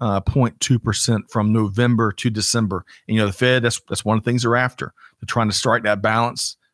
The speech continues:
uh, between controlling inflation, but not constricting the economy. Um, some retailers are reporting that consumers, here's something that goes back to that flower part of the conversation, consumers are less and less likely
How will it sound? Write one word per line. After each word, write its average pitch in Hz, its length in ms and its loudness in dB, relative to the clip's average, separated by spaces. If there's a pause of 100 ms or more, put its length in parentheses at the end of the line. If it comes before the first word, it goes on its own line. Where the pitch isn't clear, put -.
(160)
uh, 104 180 2
between 107 360 2
controlling 127 540 2
inflation, 120 600 2 (340)
but 113 300 0 (120)
not 117 280 0 (280)
constricting 117 600 -2
the 110 100 2
economy. 131 480 -2 (680)
Um, 120 300 4 (160)
some 151 260 2
retailers 127 500 2
are 120 80 4
reporting 123 460 2
that 110 180 0
consumers, 117 920 -2
here's 147 180 -2
something 110 180 -2
that 110 80 0
goes 110 160 0
back 110 200 0
to 107 100 -6
that 92 140 -6
flower 139 260 0
part 104 220 -2
of 95 80 -6
the - 40 -16
conversation, 98 560 -4 (580)
consumers 156 520 0
are 113 100 2
less 117 440 0
and 113 120 0
less 113 280 0
likely 113 680 -2